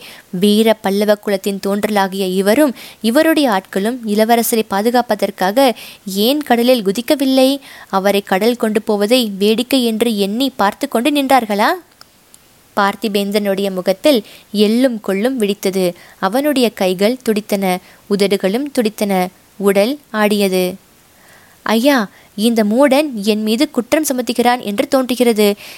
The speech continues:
இளவரசரை நானே கொன்றுவிட்டேன் என்று கூட சொல்லுவான் போலிருக்கிறது.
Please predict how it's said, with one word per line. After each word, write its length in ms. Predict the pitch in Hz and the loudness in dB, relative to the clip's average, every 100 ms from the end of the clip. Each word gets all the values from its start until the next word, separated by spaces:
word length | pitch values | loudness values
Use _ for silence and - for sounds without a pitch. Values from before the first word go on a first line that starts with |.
| - | -4
இளவரசரை 760 | 214 247 277 254 240 254 294 214 | 2 4 4 2 2 2 2 0
நானே 500 | 196 208 226 269 302 | -2 0 2 2 2
கொன்றுவிட்டேன் 540 | 233 233 277 254 269 262 | 0 0 0 0 0 0
என்று 280 | 226 220 226 | -2 -2 -2
கூட 220 | 247 320 - | 0 0 0
சொல்லுவான் 400 | 226 240 277 294 | 0 2 2 2
போலிருக்கிறது. 720 | 285 269 254 254 247 302 | 0 2 2 2 2 2